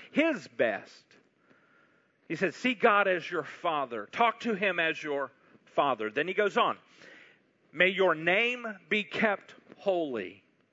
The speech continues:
Jesus reminds us that this God is perfectly holy.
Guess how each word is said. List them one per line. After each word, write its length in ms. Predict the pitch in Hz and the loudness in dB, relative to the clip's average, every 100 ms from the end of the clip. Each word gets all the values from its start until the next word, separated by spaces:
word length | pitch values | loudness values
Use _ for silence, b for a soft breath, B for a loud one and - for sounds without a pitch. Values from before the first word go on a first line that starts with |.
| _ _ _ _ _ _ _ _ _ _ _ _ _ _ - | _ _ _ _ _ _ _ _ _ _ _ _ _ _ -6
Jesus 480 | 170 180 147 135 147 | -2 -2 -4 -6 -4
reminds 500 | 135 151 190 139 120 | 0 0 0 -4 -6
us 260 | 101 - | -6 -8
that 180 | 120 104 | -10 -4
this 180 | 139 131 | -6 -6
God 420 | - 127 170 202 - _ _ _ _ _ _ _ _ _ _ - | 0 2 2 -4 -8 _ _ _ _ _ _ _ _ _ _ -6
is 200 | 135 - - | -6 -6 -12
perfectly 880 | - 196 - 131 - 117 104 104 _ _ _ _ _ | -2 -2 -2 -8 -6 -4 -4 -4 _ _ _ _ _
holy. 500 | 175 135 113 87 | -2 0 -2 -8